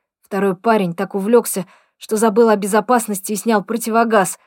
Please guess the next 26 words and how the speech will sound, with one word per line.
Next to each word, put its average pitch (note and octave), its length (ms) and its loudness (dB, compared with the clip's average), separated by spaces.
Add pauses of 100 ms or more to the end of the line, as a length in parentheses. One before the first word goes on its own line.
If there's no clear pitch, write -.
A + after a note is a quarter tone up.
(440)
Кстати, - 360 -10
раньше G3+ 360 -4
он G3+ 100 -4
был G3+ 140 -2
не G3 140 -2
военным, G3+ 540 0
а D3+ 60 -12
простым F#3 380 -6
охранником F#3 560 -4
в - 60 -20
торговом F#3+ 440 -6
центре F#3 360 -6
«Скандинавия». G#3 760 -4 (540)
Но F#3 100 -10
мы G#3 140 -4
брали G3 280 -4
в F#3 100 -12
команду F#3+ 380 -6
всех, G3+ 300 -6
кто - 200 -12
заслуживал F3 640 -6
доверия F#3 560 -2 (360)
и A3 60 -10
мог F#3+ 220 -4
принести F#3+ 420 -6
пользу. F#3 480 0